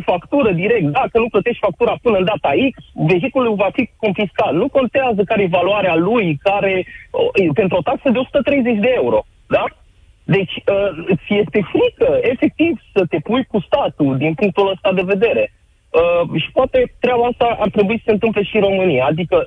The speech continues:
să fim și noi mai, uh, mai serioși cu noi înșine, <laughs> uh, mai agresivi, să zic așa, cu, uh, corectitudinea noastră, dar și statul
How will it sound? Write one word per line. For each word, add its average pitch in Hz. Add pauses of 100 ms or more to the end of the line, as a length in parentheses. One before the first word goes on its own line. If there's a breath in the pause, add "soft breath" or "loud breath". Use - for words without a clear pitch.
(100)
să 170
fim 220
și 180
noi 208 (160)
mai, 147 (320)
uh, 131 (460)
mai 147 (100)
serioși 147
cu -
noi 147
înșine, 143
<laughs> 220
uh, - (100)
mai 151
agresivi, 151
să 135
zic 139
așa, 131
cu, 139
uh, 131
corectitudinea 139
noastră, 170
dar 156
și 190
statul 160